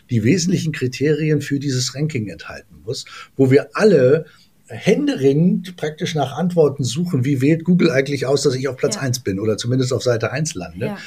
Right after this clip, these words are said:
Speaker 1: Also das wird natürlich auch sehr ges-, ähm, interessant sein zu schauen.
Speaker 2: Was, was Google ja schon macht, ist, ähm, die gekauften Anzeigen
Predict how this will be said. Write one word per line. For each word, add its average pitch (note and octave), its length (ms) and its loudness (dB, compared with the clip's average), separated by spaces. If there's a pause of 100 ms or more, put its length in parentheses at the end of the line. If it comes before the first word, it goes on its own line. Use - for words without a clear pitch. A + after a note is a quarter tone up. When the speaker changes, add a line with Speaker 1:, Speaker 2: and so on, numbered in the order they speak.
(220)
Speaker 1:
Also C3 220 4
das D#3 140 4
wird F3 120 4
natürlich D#3+ 360 2
auch C3 140 -2
sehr C#3 180 4
ges-, C#3 240 0
ähm, B2+ 260 2
interessant A#2 460 -4
sein G2+ 180 -6
zu - 140 -12
schauen. - 260 -12 (420)
Speaker 2:
Was, A3 240 0
was B3 200 0
Google D4 280 -2
ja A#3+ 120 -2
schon A3 240 -4
macht, A#3 480 -8 (280)
ist, C4 340 -6
ähm, G#3+ 420 -4
die G3 100 -12
gekauften G3+ 640 -8
Anzeigen C4 680 -6